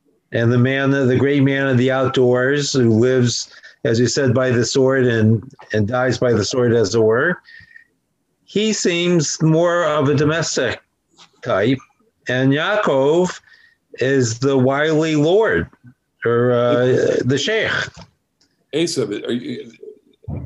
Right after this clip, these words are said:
Speaker 1: No, I think Yaakov, that, you know, right, he's dividing his camp, he's going to combat.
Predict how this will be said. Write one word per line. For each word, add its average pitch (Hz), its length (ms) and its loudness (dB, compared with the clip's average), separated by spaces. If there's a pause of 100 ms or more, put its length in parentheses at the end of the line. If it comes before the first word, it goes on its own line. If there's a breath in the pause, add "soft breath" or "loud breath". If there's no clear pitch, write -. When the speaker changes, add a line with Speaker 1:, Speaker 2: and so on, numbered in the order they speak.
(100)
Speaker 1:
No, 208 100 -2
I 233 100 0
think 202 240 0
Yaakov, 202 540 0
that, 180 260 -2
you 175 80 0
know, 156 180 0
right, 226 200 0
he's 160 220 -2
dividing 147 440 0
his 135 180 0
camp, 214 460 -2
he's 202 180 0
going 214 280 0
to 180 100 -2
combat. 135 560 0